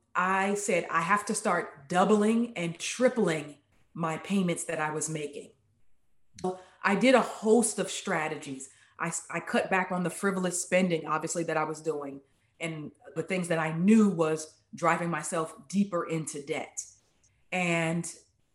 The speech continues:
mercifully, where's the wood? <laughs> I've been able to manage debt wisely now,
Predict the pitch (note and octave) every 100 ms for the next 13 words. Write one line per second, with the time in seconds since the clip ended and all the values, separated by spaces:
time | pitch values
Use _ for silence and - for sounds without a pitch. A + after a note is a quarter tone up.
0 | _ - F3 G3+ A3+ A3 E3+ E3 D#3 D#3
1 | - - C#3 E3 E3 D#3 D#3 D#3+ - -
2 | G3+ A#3 A3 G3+ G3+ - - - C#3 E3
3 | E3 F3 F3+ F#3 - F3 D#3+ - - D#3+
4 | D#3 F3 F#3 F#3+ F3 - E3+ - C3+ D3+
5 | E3+ E3+ F3 E3+ E3+ E3+ D#3+ D3+ D3 D3+